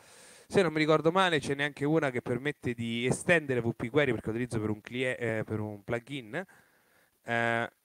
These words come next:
di poter fare una W P Query su tutto il multisite. Oh, eh, no, c'è una nuova domanda. Ok. Che percorso risorse consigli per un junior che voglia approfondire lo sviluppo di plugin?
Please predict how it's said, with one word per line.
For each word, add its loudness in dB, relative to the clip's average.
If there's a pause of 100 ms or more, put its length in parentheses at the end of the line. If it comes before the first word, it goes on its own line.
(100)
di -4
poter 4
fare 6
una 0
W 0
P 0
Query 2
su 2
tutto 4
il 2
multisite. -8 (540)
Oh, 4
eh, -6 (460)
no, -12 (180)
c'è 0
una 4
nuova 6
domanda. 0 (420)
Ok. -2 (1160)
Che 2
percorso 6
risorse 4
consigli 2
per 4
un 2
junior 4
che 0
voglia 4
approfondire 0
lo 4
sviluppo 2
di 0
plugin? -4